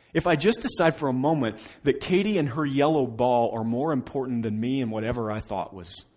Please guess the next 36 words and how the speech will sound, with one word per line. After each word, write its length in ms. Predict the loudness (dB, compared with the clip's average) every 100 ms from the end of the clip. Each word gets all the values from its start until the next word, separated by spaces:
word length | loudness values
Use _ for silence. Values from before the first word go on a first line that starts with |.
| _ _ -18
important 480 | -16 -14 -16 -18 -20
today? 320 | -20 -20 -20 _ _ _ _ _ _ -4 4
That 120 | 6
at 220 | 6 6
this 200 | 4 4
moment, 460 | 2 2 2 -2 -4 -18 -8 2
I 200 | 4 6
have 280 | 4 2 -2
intersected 800 | 4 4 4 2 0 0 -4 -4
a 80 | -4
place 340 | -4 0 0 0
where 160 | -4
God 380 | 0 0 2 2
wants 220 | 0 0
me 80 | 0
to 100 | -2
treat 300 | -4 -2 0
a 40 |
human 380 | 0 0 2 2
being 460 | 2 2 2 -2 -8 -20 -20 -10
better 580 | 0 2 2 -2 -8 -18 _ _ _ _ _ 0
than 120 | 2
I 120 | 4
have 120 | 4
ever 300 | 4 2 2
treated 400 | -2 -2 -2 -4
her. 240 | -8 -14 -20 _ _ _ _ _ _ 2
What 140 | 2
if 140 | 4 0
I 60 |
just 240 | 0 -2 -4
tried 260 | -6 -6
it 140 | -8 -14
for 100 | -18
a 40 |
moment?" 160 | -18